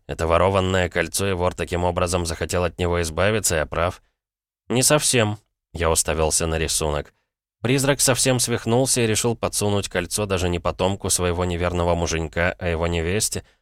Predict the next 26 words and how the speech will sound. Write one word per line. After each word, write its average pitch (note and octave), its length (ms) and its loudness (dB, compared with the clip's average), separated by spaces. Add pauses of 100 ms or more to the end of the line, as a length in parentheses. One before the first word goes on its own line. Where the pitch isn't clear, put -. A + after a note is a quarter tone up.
(240)
но F2 120 -4
тогда F#2+ 260 0
это G#2+ 200 0
ещё G#2 300 2
хуже, G#2 300 -2
чем F#2+ 220 0
я F#2 140 0
думал. F#2 460 0 (680)
«Ваша A#2 280 2
невеста D3 400 2
не D#3 120 4
стала E3+ 260 4
вести D#3+ 300 2
себя C3 240 2
странно, F2+ 480 2
не F2+ 180 0
так, A#2+ 240 -4
как - 200 -4
обычно». F2 600 -2 (880)
«А D2 120 -6
вы D#2+ 100 0
знаете, F#2 420 -2
да», E2+ 320 0 (340)
задумчиво E2+ 540 0
ответил E2+ 400 -4
Каменев. E2+ 500 -4